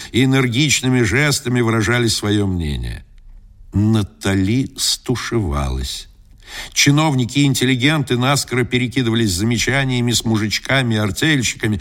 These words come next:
совсем забывая, что при других условиях они даже не узнали бы их. Какой-то азарт, какая-то страсть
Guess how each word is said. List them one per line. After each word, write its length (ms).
совсем 440
забывая, 720
что 220
при 180
других 400
условиях 600
они 180
даже 300
не 140
узнали 580
бы 220
их. 300
Какой-то 600
азарт, 800
какая-то 440
страсть 800